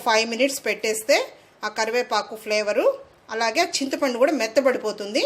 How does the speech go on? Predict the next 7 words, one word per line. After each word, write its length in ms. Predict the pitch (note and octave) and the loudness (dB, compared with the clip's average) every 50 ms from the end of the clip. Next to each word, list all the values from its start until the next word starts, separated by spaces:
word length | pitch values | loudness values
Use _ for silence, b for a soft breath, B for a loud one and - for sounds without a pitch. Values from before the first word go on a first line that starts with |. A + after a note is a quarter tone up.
| C#5+ - B B B B B B B B3 | -2 -4 B B B B B B B 2
మళ్ళీ 180 | C4 C#4 D#4+ F4 E4 | 2 4 4 6 4
మనము 220 | C#4+ C#4 C#4+ F4 B4+ C#5 - - | 4 4 4 4 2 2 2 0
చింతపండు, 560 | D4+ C#4+ C#4 D#4+ D4+ - C#4+ C#4+ C#4+ D4 G4+ C#5 C#5+ - - - - _ - | -2 2 2 0 2 2 2 2 4 6 6 6 4 4 0 -16 -20 _ -4
పచ్చిమిరపకాయలు 760 | - C#4 C4+ - D#4 D#4 D#4 C#4+ C#4 - - C#4 C4 B3+ B3 A#3+ A#3+ | -4 -4 -2 0 2 2 2 2 0 2 2 2 2 2 0 -2 -2
మాత్రమే 440 | A#3+ B3 B3 - - D4 D4+ E4 E4+ E4+ C4+ | -2 -2 -2 2 2 4 4 4 2 0 -4
తీసుకొని 440 | C4 B3+ - - - A#3 C#4 G#4 C#5+ D5+ - - - - _ _ _ _ _ _ _ _ - _ - - - A3 B3 | -6 -6 -6 -4 -4 -2 2 2 0 0 -2 -8 -20 -20 _ _ _ _ _ _ _ _ -20 _ -20 -20 -10 -2 -2
రుద్దేసుకొని 640 | B3+ A#3 G#3+ D4 D4 D#4 D4+ - - B3+ B3+ E4+ | -2 0 4 4 4 4 4 0 -2 -2 -2 -2